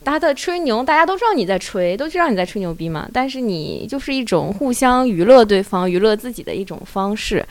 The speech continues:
但是当你，大家知道是这么，以这样一个目的的时候，它就变成一个娱乐性质了，就没有任何的，就是贬低啊，就被，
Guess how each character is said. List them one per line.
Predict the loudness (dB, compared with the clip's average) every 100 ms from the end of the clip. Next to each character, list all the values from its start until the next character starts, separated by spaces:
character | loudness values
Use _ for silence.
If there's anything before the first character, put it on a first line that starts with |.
| -12 -18 -18 -8
但 | -2 -2
是 | 0 0 0 -2 -18 -2
当 | 4 4 4
你， |
大 | 4 6
家 | 6
知 | 4 6
道 | 6 6
是 | 0
这 | -6
么， | -6 -8
以 | -10 -2
这 | 2
样 | 4
一 | 4
个 |
目 | 2 2
的 | 2
的 | 4
时 | 2 0
候， | -2 0
它 | 0 0 0
就 | 0
变 | -2
成 | -4 -4 -2
一 | -2 0
个 | 0
娱 | 0 2
乐 | 2
性 | 2 0
质 | -2 -4
了， | -4
就 | -2
没 | -2 0 2
有 | 4 4
任 | 4 0
何 | -2 -4
的， | -2 -2 -2 -6 -12 _ -20 -20 -20 -10
就 | -8 -6
是 | -8 -8 -8 -6 -6 -8 -16 _ _ _ _ _
贬 | 0 0 0 -4
低 | 2 4
啊， | 4 4
就 | 2
被， | 8